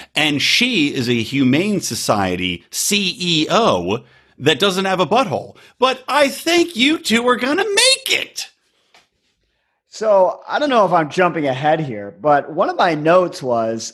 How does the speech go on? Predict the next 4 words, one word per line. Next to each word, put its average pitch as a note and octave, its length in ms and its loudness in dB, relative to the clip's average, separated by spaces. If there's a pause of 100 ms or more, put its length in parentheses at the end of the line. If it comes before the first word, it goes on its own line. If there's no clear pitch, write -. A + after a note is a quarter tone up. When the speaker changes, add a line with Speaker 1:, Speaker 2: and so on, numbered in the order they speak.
Speaker 2:
Brittany F3 720 0
took - 460 -4
a C3+ 220 -2
tumble E3 840 -2